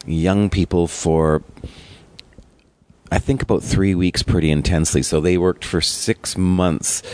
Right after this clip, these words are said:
with a variety of different artists, video artists, visual artists, uh, rap artists, um, and then the dance artists that I provided. And they created all this stuff,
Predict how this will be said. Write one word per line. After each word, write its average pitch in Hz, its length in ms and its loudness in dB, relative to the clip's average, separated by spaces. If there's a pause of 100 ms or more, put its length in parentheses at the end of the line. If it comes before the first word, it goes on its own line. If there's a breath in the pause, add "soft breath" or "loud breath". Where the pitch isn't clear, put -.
(140 loud breath)
with 80 200 -2
a 78 40 -2
variety 85 440 0
of 71 60 -2
different 78 280 -2
artists, 71 380 0
video 76 360 0
artists, 76 800 -2
visual 80 460 0
artists, 76 1000 -2
uh, 71 200 -4
rap 78 380 -4
artists, 73 800 -2 (500 loud breath)
um, 69 800 0 (320)
and 73 180 -2
then 67 440 0
the 67 440 -6
dance 78 340 -4
artists 73 340 -4
that 71 280 -4
I 71 140 -2
provided. 73 680 -2 (640 loud breath)
And 76 640 0
they 80 160 0
created 82 420 0
all 87 180 2
this 85 160 0
stuff, - 500 -4